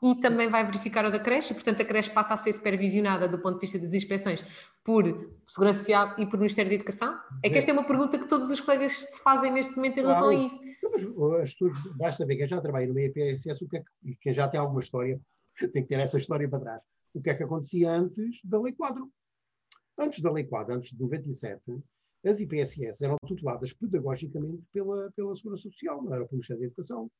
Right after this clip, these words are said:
Speaker 2: O Ministério da Educação tutelava, eh, não tutelava o, a, a, a rede privada, as I P S S, que eram tuteladas, eh, a, a inspeção, sim, acompanhava, mas a, a, a, a pedagogia,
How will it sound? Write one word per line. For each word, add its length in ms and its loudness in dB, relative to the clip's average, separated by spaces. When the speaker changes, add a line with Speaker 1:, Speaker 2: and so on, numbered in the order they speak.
Speaker 2:
O 60 2
Ministério 260 4
da 60 2
Educação 320 -2
tutelava, 500 0
eh, 400 -2
não 160 8
tutelava 520 0
o, 380 -6
a, 40 -2
a, 640 -2
a 20 -8
rede 340 -4
privada, 600 -6
as 180 -4
I 40 -8
P 120 -4
S 260 -6
S, 140 -8
que 80 -8
eram 140 -4
tuteladas, 600 -4
eh, 240 -6
a, 60 -2
a 40 2
inspeção, 520 0
sim, 400 -2
acompanhava, 580 -6
mas 260 -4
a, 60 6
a, 720 -2
a, 1400 -10
a 40 -14
pedagogia, 640 0